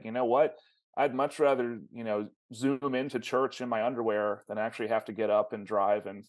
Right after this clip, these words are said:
<laughs> and park and, and, and go to church. So, yeah, I think the future of religion in America is gonna be a lot weirder.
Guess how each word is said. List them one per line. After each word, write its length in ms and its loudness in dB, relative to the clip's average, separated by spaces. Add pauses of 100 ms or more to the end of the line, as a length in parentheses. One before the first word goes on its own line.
(180)
<laughs> 220 -16
and 140 -6
park 400 0
and, 180 -4
and, 200 -8
and 120 -4
go 100 2
to 80 0
church. 300 2 (300)
So, 120 -2
yeah, 180 4
I 80 6
think 240 -2
the 80 -4
future 540 0
of 120 6
religion 280 2
in 60 -6
America 260 2
is 120 0
gonna 240 -2
be 160 0
a 80 4
lot 440 2
weirder. 540 -2